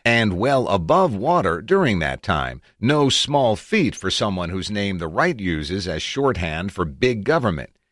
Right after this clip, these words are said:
He hasn't stood pat either, recently showing renewed interest in taking the lead on climate change,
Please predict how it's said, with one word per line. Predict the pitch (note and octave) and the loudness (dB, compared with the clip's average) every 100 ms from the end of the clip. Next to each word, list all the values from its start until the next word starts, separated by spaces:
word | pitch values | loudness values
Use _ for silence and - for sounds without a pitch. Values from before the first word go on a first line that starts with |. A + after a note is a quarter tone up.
| _ _ _ D#3 | _ _ _ 2
He | |
hasn't | D#3+ A3+ F3 C3 | 4 4 2 0
stood | - E3+ A#2+ | 2 2 2
pat | - G3+ G3 A2+ | 0 0 0 -2
either, | - G#3 A#2+ C2 - _ | -2 0 0 -2 -6 _
recently | A#2 C3+ B2+ E2+ G2 E2 | 2 4 2 0 -2 -2
showing | - A#2+ A2 G2+ | 0 2 2 2
renewed | F#2 G2+ E3+ G3+ A#2+ | 0 0 2 2 2
interest | E2 D#2+ F#2 G#2 - | -2 -2 0 -2 -2
in | G#2+ G#2 | -4 0
taking | A#2+ A2 A2+ G2 | 0 0 0 -2
the | |
lead | F#2 E3 B2+ F#2+ | -2 -2 0 0
on | F2+ | -2
climate | F2 - F#3+ F#3+ F2 | -6 -2 0 2 0
change, | - F2+ C#2 A1+ - | -2 -4 -6 -10 -18